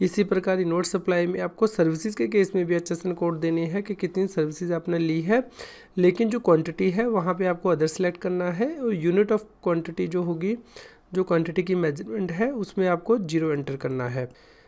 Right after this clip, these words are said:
जब आप अपनी जीएसटी नाइन को बना लेंगे तो उसके बाद आपको generate जेसन file to upload button पर क्लिक करना है और जेसन फाइल को यहाँ से सेव कर लेना है, जिससे कि आप जीएसटी पोर्टल पर अपलोड करेंगे।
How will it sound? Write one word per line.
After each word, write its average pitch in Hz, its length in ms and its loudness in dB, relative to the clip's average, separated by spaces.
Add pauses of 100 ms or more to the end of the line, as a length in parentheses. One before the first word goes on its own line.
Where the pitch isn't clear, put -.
(160)
जब 190 200 4
आप 196 160 6
अपनी 196 240 0
जीएसटी 160 380 0
नाइन 160 280 0
को 170 140 -2
बना 147 260 0
लेंगे 156 340 2
तो 220 140 -2
उसके 196 280 0
बाद 156 240 2
आपको 160 380 0
generate 156 640 2
जेसन 156 360 0
file 156 280 -4
to 175 140 -2
upload 160 320 0
button 156 240 -2
पर 175 120 -2
क्लिक 151 300 -4
करना 151 280 -2
है 196 140 -4
और 220 200 -2
जेसन 151 360 -2
फाइल 160 260 0
को 233 240 0 (440)
यहाँ 170 220 0
से 208 100 0
सेव 151 300 2
कर 143 140 -2
लेना 127 300 -4
है, 127 220 -4 (380)
जिससे 160 300 0
कि 175 120 2
आप 165 160 2
जीएसटी 143 360 -2
पोर्टल 165 360 -2
पर 175 140 -2
अपलोड 135 360 -2
करेंगे। 180 440 2